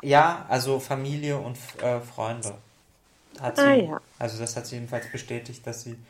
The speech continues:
Speaker 1: darüber mit anderen gesprochen hat.
Speaker 2: Ja.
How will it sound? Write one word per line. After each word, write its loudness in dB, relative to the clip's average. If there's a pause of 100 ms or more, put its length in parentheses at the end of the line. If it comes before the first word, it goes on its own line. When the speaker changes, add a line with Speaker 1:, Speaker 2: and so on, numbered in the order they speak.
(680)
Speaker 1:
darüber -2
mit -6
anderen -8
gesprochen -16
hat. -18 (540)
Speaker 2:
Ja. 4